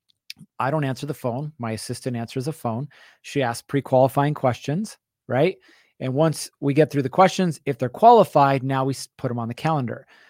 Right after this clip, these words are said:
Now, both of these, these G Cs have, uh, slightly different skill sets. So depending on the type of job, we'll set up the bid. They'll go out, they'll bid it. And then we'll follow up. And then, you know, uh, our close rate right now is about fifty percent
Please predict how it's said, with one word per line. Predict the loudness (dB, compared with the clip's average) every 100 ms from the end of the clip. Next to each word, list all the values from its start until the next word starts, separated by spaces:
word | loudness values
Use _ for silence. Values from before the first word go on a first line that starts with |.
| _ -8
Now, | -2
both | 4 4 4
of |
these, | 2 2 -2 -10 -6
these | 0 0 0 -4
G | -6 -4
Cs | -4 -2 -4 -2
have, | -4 -4 -10 -6
uh, | -4 -2 -6
slightly | -2 0 2 0
different | -2 -4 -2 -6 -6 -12
skill | -6 0 0
sets. | 0 -4 -6
So | -6
depending | -6 -4 -2 -2
on | -2
the | -4
type | -6 -6
of | -4
job, | 4 4 4 0 _ -20 _ -8
we'll | -8
set | -2 2 4
up | 4 2 _ _ _ -8
the | -6
bid. | -2 0 -2 -4 _
They'll | -2 2 0
go | 2 4
out, | 4 0 -2 -4
they'll | -4
bid | -4 -6
it. | -4 -6 _ _ _ _ _
And | -10 -6
then | -4 -4 -6
we'll | -6
follow | -4 -4 -4
up. | -8 -8
And | -10
then, | -8 -10 -12 -16 _
you | -8
know, | -8 -10 _ _ _
uh, | -8 -8 -10 -10
our | -10
close | -4 -2 -2
rate | -4
right | -4 -6
now | -6 -8
is | -10
about | -12 -12 -4 -2 -2 -4
fifty | -10 -10
percent | -8 -8 -8 -12